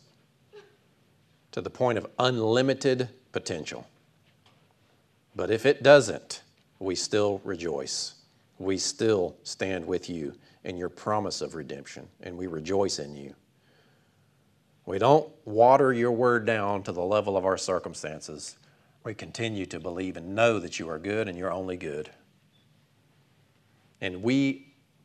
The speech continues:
do take responsibility over that which we are sowing into our own lives, our families' lives, our friends' lives, and beyond. Father, thank you that the church wakes up.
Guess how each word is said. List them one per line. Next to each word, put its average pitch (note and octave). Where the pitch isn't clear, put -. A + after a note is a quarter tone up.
do D3
take G#2+
responsibility G#2
over F#2
that G2+
which G2+
we G#2+
are E2+
sowing E2
into E2+
our E2+
own A#2
lives, C3
our D2+
families' A#2
lives, A#2
our F2+
friends' A2+
lives, A2
and G2+
beyond. D#2
Father, F#2+
thank C3
you E2
that G2
the F#2+
church -
wakes G#2+
up. G#2